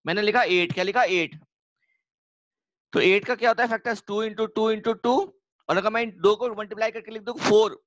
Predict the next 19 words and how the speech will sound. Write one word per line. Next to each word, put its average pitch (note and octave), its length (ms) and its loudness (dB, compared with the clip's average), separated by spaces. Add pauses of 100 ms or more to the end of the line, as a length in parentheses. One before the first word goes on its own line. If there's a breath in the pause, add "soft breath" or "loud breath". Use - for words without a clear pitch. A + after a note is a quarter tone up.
तो - 60 -16
फ़ोर G3 220 -4
भी G3 80 -8
तो A#3 80 -2
क्या B3 120 -4
होगा? B3 180 2
Four G#3 160 0
is A3 80 -4
also G#3 240 0
factor A3 340 -4
of B3 160 -6
eight, D4 260 0 (460)
तो F#3 60 -18
फ़ोर G3+ 180 2
भी B3+ 100 -6
factor A#3+ 300 0
है C4 120 4
एट B3 100 -2
का, A#3+ 120 -4